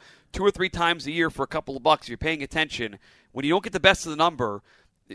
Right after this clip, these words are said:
over a long period of time, that really does hurt you. So it's a good point of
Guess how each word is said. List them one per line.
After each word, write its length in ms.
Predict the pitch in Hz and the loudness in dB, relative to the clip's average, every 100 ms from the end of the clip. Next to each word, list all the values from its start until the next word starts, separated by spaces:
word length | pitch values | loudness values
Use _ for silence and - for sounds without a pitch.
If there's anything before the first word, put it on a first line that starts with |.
| - | -6
over 180 | 175 170 | -2 2
a 60 | 165 | 2
long 240 | 165 190 | 2 0
period 200 | 202 185 175 | 2 0 2
of 60 | |
time, 220 | 175 180 143 | -2 0 4
that 160 | 151 160 | 4 4
really 240 | 170 175 | 2 2
does 240 | 156 143 - | 4 2 2
hurt 200 | 135 - | -4 -4
you. 80 | 101 | -8
So 140 | - | -8
it's 100 | 117 | -6
a 60 | 127 | -2
good 300 | - 190 165 | 4 4 4
point 420 | - 170 160 135 - | -6 0 2 0 2
of 540 | 127 120 117 104 - | 4 4 2 -6 -18